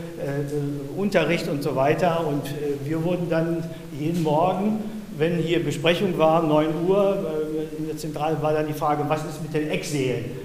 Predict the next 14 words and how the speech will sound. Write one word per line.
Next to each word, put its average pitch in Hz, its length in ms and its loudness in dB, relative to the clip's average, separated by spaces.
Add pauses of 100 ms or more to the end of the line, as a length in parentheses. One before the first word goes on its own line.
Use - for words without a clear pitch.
Ne? 143 300 -2 (140)
Gab's 156 260 -2
da 151 120 0
wieder 147 240 0
Hauen 170 240 4
und 160 140 0
Stechen? 202 500 -4 (340)
Und 151 140 -2
dann 147 140 -2
wurde 165 220 -2
irgendwie 180 280 0
ein 160 200 -2
Therapeut 156 500 0
ausgeguckt, 180 720 -2